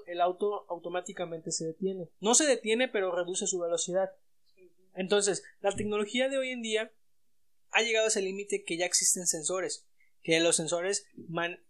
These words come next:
por medio de la computadora del vehículo hacen que reduzca la velocidad o se detenga totalmente. ¿Tú crees que si mandan un carro que pueda andar,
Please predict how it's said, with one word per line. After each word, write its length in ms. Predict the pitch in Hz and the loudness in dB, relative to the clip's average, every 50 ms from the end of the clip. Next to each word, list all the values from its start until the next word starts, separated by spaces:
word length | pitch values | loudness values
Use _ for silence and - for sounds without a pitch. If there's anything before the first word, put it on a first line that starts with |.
| _ _ - | _ _ 0
por 160 | 196 185 175 | 2 2 2
medio 180 | 175 180 190 208 | 2 2 2 4
de 80 | 208 | 4
la 120 | 202 190 196 | 4 4 2
computadora 480 | 185 185 185 180 - 170 165 175 180 | -2 -6 -8 -6 -4 -2 -2 0 -2
del 120 | 185 180 185 | -2 -4 -4
vehículo 480 | 185 185 190 - - 190 196 196 196 - | -6 -8 -6 -4 -2 0 0 0 0 0
hacen 320 | 175 175 170 - 190 190 180 | 0 0 0 0 -2 -4 -6
que 160 | - 170 165 | -4 -4 -4
reduzca 360 | 147 151 151 170 170 - 214 208 | -4 -6 -8 -8 -6 -4 0 0
la 100 | 214 208 | 0 0
velocidad 480 | 208 190 202 202 190 185 190 190 - - _ _ _ | 0 -2 -4 -2 0 0 0 0 -2 -8 _ _ _
o 140 | - 165 160 | -6 -4 -4
se 100 | - 170 | -4 -4
detenga 400 | 165 160 170 165 165 175 175 175 | -6 -10 -12 -10 -8 -8 -8 -8
totalmente. 640 | 165 156 160 156 160 170 180 190 185 - 147 - _ _ _ _ _ _ _ _ | -8 -8 -8 -8 -6 -6 -8 -8 -8 -10 -14 -16 _ _ _ _ _ _ _ _
¿Tú 160 | - 269 269 - | 0 0 2 4
crees 460 | 233 202 202 185 - - - - _ _ _ _ _ _ _ _ _ | 6 6 8 8 6 4 0 -6 _ _ _ _ _ _ _ _ _
que 140 | - 131 123 | 4 4 6
si 140 | - 196 185 | 6 4 2
mandan 360 | 185 196 208 220 226 233 240 | 0 0 0 2 0 0 0
un 160 | 247 247 226 | 0 -2 0
carro 460 | - 214 208 196 190 170 147 147 - _ _ _ _ - | 2 4 4 4 4 2 0 -4 -8 _ _ _ _ -8
que 120 | - 175 170 | -6 -6 -6
pueda 360 | - - 190 196 208 220 214 | -4 -2 -2 0 2 2 0
andar, 300 | 214 202 196 196 202 | 0 0 -2 -2 -2